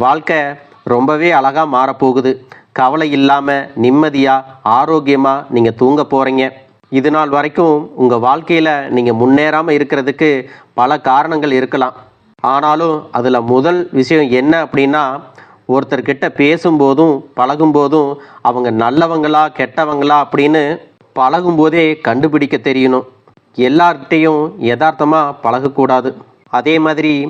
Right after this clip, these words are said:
நீங்க ஆண்களா இருந்தீங்கன்னா பெண்கள்கிட்ட பழகும்போதும், பெண்களா இருக்கீங்க அப்படின்னா ஆண்கள்கிட்ட பழகும்போதும் எச்சரிக்கையா இருக்கணும். ராசி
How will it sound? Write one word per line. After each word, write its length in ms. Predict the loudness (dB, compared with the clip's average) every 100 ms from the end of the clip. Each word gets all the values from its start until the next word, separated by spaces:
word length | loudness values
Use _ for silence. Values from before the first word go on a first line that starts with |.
| -10 -2 2
நீங்க 160 | 4 4 2
ஆண்களா 360 | 0 0 0 0
இருந்தீங்கன்னா 420 | 0 0 2 0 -4 -10 -20 _ 0
பெண்கள்கிட்ட 500 | 2 2 0 -2 -4 -2
பழகும்போதும், 600 | -2 2 2 4 2 0 -6 -14 _ -2
பெண்களா 380 | 0 2 2 0 0
இருக்கீங்க 340 | -2 0 2 2
அப்படின்னா 360 | 0 0 2 0 -2 -4 0 0
ஆண்கள்கிட்ட 520 | 2 0 -2 -4 -6 -2
பழகும்போதும் 680 | -2 0 0 2 2 2 0 -4 -12 -4 -4
எச்சரிக்கையா 560 | -2 -2 -2 0 0 0
இருக்கணும். 360 | -2 -2 -2 -2 -14 -20 _ _ _ _ _ -2
ராசி 280 | 0 2